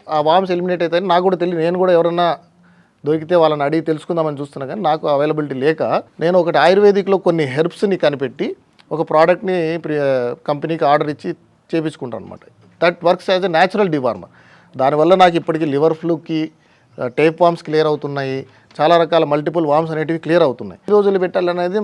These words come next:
నాకు కూడా ఐడియా లేదు, ఎందుకంటే ఆ పర్ఫెక్ట్ నాలెడ్జ్ ఇచ్చే వాళ్ళు లేరు. వాడచ్చు, అల్లం వాడచ్చు, వెల్లుల్లి వాడచ్చు, కానీ ఆ డోసేజ్ అనేది, so, ఈ తమలపాకులు పచ్చి ఒక్క దంచి తినిపించడం వల్ల వామ్-, వామ్స్ ఎలిమినేట్ అవుతాయి.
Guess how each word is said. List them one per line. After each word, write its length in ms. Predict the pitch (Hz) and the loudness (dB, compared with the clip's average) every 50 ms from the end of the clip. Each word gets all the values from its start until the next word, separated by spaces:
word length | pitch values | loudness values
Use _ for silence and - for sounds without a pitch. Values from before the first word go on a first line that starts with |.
| 190 180 | -2 -2
నాకు 180 | 180 175 185 | 0 0 2
కూడా 160 | 185 202 190 175 | 2 4 4 4
ఐడియా 220 | 170 170 190 175 | 6 6 4 2
లేదు, 240 | 156 160 170 160 165 | 4 2 0 0 0
ఎందుకంటే 380 | 165 170 165 190 180 175 202 | -2 -2 -2 -4 -2 2 2
ఆ 60 | 190 175 | 2 4
పర్ఫెక్ట్ 500 | 180 170 165 170 190 196 180 131 - 185 | 4 2 -2 0 -2 -4 -4 -4 -4 2
నాలెడ్జ్ 340 | 180 180 190 202 202 185 | 2 4 4 4 2 0
ఇచ్చే 220 | 190 - - 202 190 | -4 -6 -2 -2 0
వాళ్ళు 220 | 185 185 175 160 | 2 2 4 4
లేరు. 120 | 175 180 139 110 | 2 2 2 0
వాడచ్చు, 240 | 139 135 127 - 135 | 0 -2 -2 -2 -6
అల్లం 380 | 127 131 127 143 156 175 170 165 | -4 -2 0 2 2 2 4 6
వాడచ్చు, 400 | 156 147 143 139 131 - - 131 127 | 4 4 4 2 -2 -4 -8 -8 -6
వెల్లుల్లి 360 | 120 127 139 156 175 175 175 | -4 -4 0 2 2 4 4
వాడచ్చు, 460 | 175 160 151 156 160 151 - - 98 - _ - _ _ _ - | 4 6 6 4 4 2 0 -6 -14 -14 _ -20 _ _ _ -2
కానీ 140 | 180 196 220 | 0 4 6
ఆ 60 | 208 | 4
డోసేజ్ 520 | 170 147 135 156 202 233 233 240 226 220 208 | 4 4 2 6 6 6 6 6 4 6 6
అనేది, 460 | 196 185 185 180 170 190 208 208 208 - - | 4 4 2 0 0 0 -2 -4 -4 -2 0
so, 180 | 170 170 160 156 | 2 4 4 4
ఈ 220 | 151 156 156 160 175 147 135 - | 2 0 -4 -6 -6 -6 -2 0
తమలపాకులు 560 | 147 165 196 208 202 208 208 196 196 208 226 | 2 4 4 4 4 4 2 2 2 0 -2
పచ్చి 320 | 214 - 160 147 - 196 | 0 0 -2 -2 -2 -2
ఒక్క 240 | 190 190 180 - 185 | -2 -2 0 0 -2
దంచి 800 | 156 139 156 165 190 196 - - 170 151 160 180 190 185 185 185 _ - | -2 0 0 0 -2 -2 -8 -8 -8 -6 -6 -6 -6 -6 -8 -8 _ -8
తినిపించడం 480 | 170 165 160 175 - - 170 170 165 | -8 -6 -6 -8 -4 -2 -2 -2 0
వల్ల 420 | 156 151 151 151 147 151 180 190 - _ _ _ _ - - | -2 -4 -2 -2 -4 -2 -4 -6 -6 _ _ _ _ -14 -8
వామ్-, 440 | 151 143 143 143 147 160 175 180 180 156 | -4 0 2 4 6 6 4 4 2 2
వామ్స్ 240 | 156 160 170 175 170 | 2 2 2 2 0
ఎలిమినేట్ 340 | 160 160 165 165 160 143 120 | -2 -2 0 0 -2 -2 -2
అవుతాయి. 260 | 120 110 107 87 - | -4 -6 -6 -12 -14